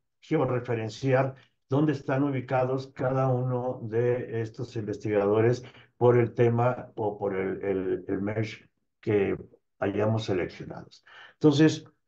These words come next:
permítanme entonces entrar directamente a la página.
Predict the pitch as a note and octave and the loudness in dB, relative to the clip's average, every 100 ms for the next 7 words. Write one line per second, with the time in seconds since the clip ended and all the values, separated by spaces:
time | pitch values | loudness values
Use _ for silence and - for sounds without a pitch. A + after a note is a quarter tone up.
0 | _ _ _ _ _ _ _ _ _ _ | _ _ _ _ _ _ _ _ _ _
1 | _ _ _ _ - C3 C#3 C3+ D#3+ D3+ | _ _ _ _ 0 2 4 4 4 4
2 | D3+ D3+ C#3 D3+ C#3 C#3 C3+ C3+ - _ | 4 2 2 2 2 0 -2 -4 -10 _
3 | _ _ A#2+ A2+ C3+ B2+ B2+ C3 - - | _ _ -8 -6 0 2 2 -2 -6 -12
4 | A#2+ A#2+ A#2+ A#2+ D3 C#3 C3 C3 C3 B2 | -8 -4 -2 -2 -4 -4 -2 -2 -2 -2
5 | B2 - _ _ _ G#2 G2 G2 F#2+ F#2 | -4 -6 _ _ _ -4 -2 -2 -4 -4
6 | - C3 B2+ A#2+ A2+ B2 | 2 2 2 -2 0 -2